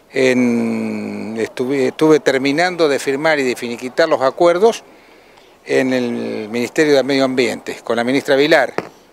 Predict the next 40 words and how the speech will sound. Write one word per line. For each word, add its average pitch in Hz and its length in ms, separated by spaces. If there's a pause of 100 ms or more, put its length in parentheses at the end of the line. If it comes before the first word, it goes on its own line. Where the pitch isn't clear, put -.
(360)
que 123 380
próximamente 135 680
van 165 160
a - 20
estar 139 240
ellos, 139 540 (800)
van 131 220
a - 20
estar 131 260
trabajando, 127 840 (580)
van 135 140
a - 20
estar 131 200
trabajando 127 420
en 143 80
Salto. 135 380
Yo 117 140
creo 120 160
que 117 60
en 113 60
el 120 100
medio 135 380
de, 110 320 (100)
de 120 220 (420)
término 143 340
de 135 120
uno 151 180
o 139 40
dos 139 160
meses, 196 340 (360)
van 139 140
a, 143 100
sobre 139 300
todo 175 280
dos 151 60
meses, 202 300
van 147 100
a 143 40
estar 139 200
trabajando, 127 640